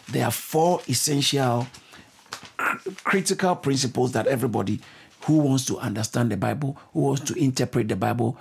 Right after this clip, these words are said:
for its worth, who wants to grasp the Bible, who wants to have, um, um, a comprehensive,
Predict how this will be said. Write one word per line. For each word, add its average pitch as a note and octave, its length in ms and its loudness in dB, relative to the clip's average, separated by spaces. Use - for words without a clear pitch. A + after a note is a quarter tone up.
for - 240 -4
its D3+ 240 2
worth, A2+ 320 -8
who - 80 -4
wants C3 280 0
to A#2+ 120 -4
grasp B2 540 -4
the A#2+ 120 -8
Bible, A2+ 340 -6
who C3+ 80 0
wants B2+ 320 0
to - 160 -8
have, B2+ 320 -6
um, F#2 500 -6
um, G2+ 380 -10
a A#2+ 80 -2
comprehensive, C3 920 0